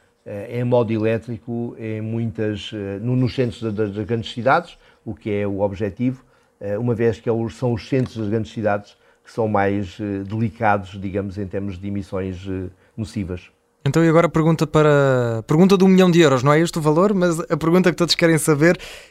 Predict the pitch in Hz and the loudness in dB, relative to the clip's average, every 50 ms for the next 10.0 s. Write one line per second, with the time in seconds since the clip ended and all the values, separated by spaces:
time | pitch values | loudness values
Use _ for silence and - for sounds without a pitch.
0 | _ _ _ - - 185 190 185 190 180 - 190 175 - - 175 170 156 156 151 | _ _ _ 2 4 4 4 4 2 2 4 2 2 4 2 2 4 6 6 6
1 | 156 170 180 - 131 131 127 120 151 147 143 143 151 165 180 - 156 151 151 151 | 6 6 4 2 -2 -10 -4 0 2 2 4 4 6 6 4 4 4 4 6 6
2 | 147 135 120 123 127 127 120 - - 123 110 107 - - - 123 - - - - | 6 4 4 2 0 0 2 0 0 2 2 0 0 0 -4 -4 -4 -4 -10 -10
3 | - - 113 110 107 101 95 - _ _ _ - 220 226 208 220 - 220 196 - | -8 -6 -6 -6 -6 -10 -12 -16 _ _ _ 2 2 4 4 4 4 4 4 6
4 | 190 185 180 180 196 202 - - - 202 214 196 - 190 185 156 147 170 165 156 | 6 6 8 6 6 4 2 2 4 4 4 4 2 0 0 4 4 6 6 6
5 | 139 131 127 113 127 143 139 139 139 143 143 135 - - 135 131 120 123 117 127 | 6 4 0 2 4 4 4 4 4 2 0 0 -2 -4 -4 -4 -2 -2 -2 -2
6 | 123 127 127 117 - 135 123 120 - _ 135 123 120 117 117 117 117 113 139 165 | 0 0 -2 -2 -2 -2 -4 -4 -4 _ -2 -2 -2 -2 -2 -4 -2 2 2 2
7 | 196 196 - - - - - 185 202 196 - - 196 185 - - - 175 180 185 | 2 0 -4 -14 -16 0 4 4 4 4 4 2 0 0 0 -6 -6 -2 2 4
8 | 185 180 175 175 160 - 175 165 143 - - 185 202 208 208 208 214 196 - - | 4 4 4 2 2 2 2 0 2 2 4 6 6 6 6 4 0 0 0 0
9 | 180 170 180 - 180 175 190 180 151 - - - 151 151 170 180 190 190 202 196 | 0 0 0 -2 0 -2 -2 -2 -2 -8 -12 -6 2 4 6 6 6 4 4 0